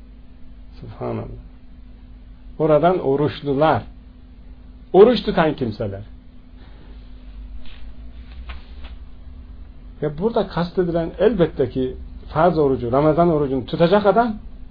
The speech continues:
ama bununla beraber biraz sonra gelecek hadiste biraz daha açıklığa kavuşuyor.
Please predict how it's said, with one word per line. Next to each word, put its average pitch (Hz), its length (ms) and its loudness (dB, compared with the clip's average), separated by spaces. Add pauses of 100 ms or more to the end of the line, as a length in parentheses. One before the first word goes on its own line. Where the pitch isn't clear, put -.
(140)
ama 170 220 0
bununla 180 400 0
beraber 175 440 2 (1600)
biraz 208 220 4
sonra 180 200 4
gelecek 175 400 0
hadiste 156 360 -2
biraz 180 280 2
daha 143 300 0 (380)
açıklığa 151 520 2
kavuşuyor. 170 520 2